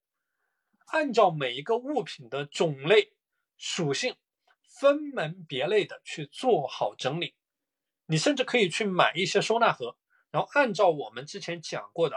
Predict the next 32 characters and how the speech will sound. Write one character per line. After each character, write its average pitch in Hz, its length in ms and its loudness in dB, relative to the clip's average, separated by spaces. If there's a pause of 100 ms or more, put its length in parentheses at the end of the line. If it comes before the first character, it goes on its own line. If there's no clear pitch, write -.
二 190 140 8
八 190 120 4
法 151 140 -2
则， 123 240 -12 (460)
百 131 280 6
分 196 140 -12
之 240 80 -6
二 240 240 -4
十 - 180 -16
需 - 220 -14
要 226 180 -6
随 147 440 -12
时 147 280 -12
使 - 220 -16
用、 123 220 -20
随 156 420 -4
时 175 220 -6
调 254 220 4
用 156 120 -8
的 135 80 -4
物 175 160 -6
品 - 160 -18
呢， - 140 -18 (480)
都 175 200 4
放 165 320 2
在 131 140 -2
外 175 160 0
面， 135 160 -10 (480)
而 196 220 4
百 208 360 4
分 180 160 -16
之 196 200 -12